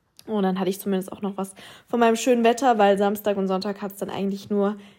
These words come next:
geregnet, was aber auch gar nicht so schlimm war, weil Samstag war ich eh den ganzen Tag eingeteilt und war da dann auch mit Sarah zusammen. Und das war halt einfach so ein krasser Kontrast. Henry, du zerstörst die ganze Podcast-Folge.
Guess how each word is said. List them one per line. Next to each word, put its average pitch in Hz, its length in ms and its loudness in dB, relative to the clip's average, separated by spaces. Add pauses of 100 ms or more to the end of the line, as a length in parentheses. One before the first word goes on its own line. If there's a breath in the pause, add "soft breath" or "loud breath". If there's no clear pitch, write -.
(180 loud breath)
geregnet, 226 760 0
was 226 180 -6
aber 208 220 0
auch - 140 -6
gar 196 120 -2
nicht 196 120 -2
so 202 60 -16
schlimm 269 300 -4
war, 240 160 0
weil 185 140 -4
Samstag 190 360 -8
war - 120 -8
ich 208 100 -12
eh 262 120 -4
den 247 140 -2
ganzen 233 220 -4
Tag 233 160 -8
eingeteilt 202 640 -4
und 190 200 -6 (360 loud breath)
war 202 140 4
da 196 100 4
dann 185 140 0
auch - 180 -8
mit 196 160 -4
Sarah 294 400 4
zusammen. 254 520 2 (400 loud breath)
Und 226 160 4
das 220 160 -2
war 202 120 4
halt 196 200 0
einfach 196 320 -4 (160)
so 214 420 4
ein 196 260 0
krasser 208 400 4
Kontrast. 196 840 0 (880 loud breath)
Henry, 285 540 2
du 262 100 -4
zerstörst 262 560 2
die 240 80 -6
ganze 226 300 2
Podcast-Folge. 180 960 -4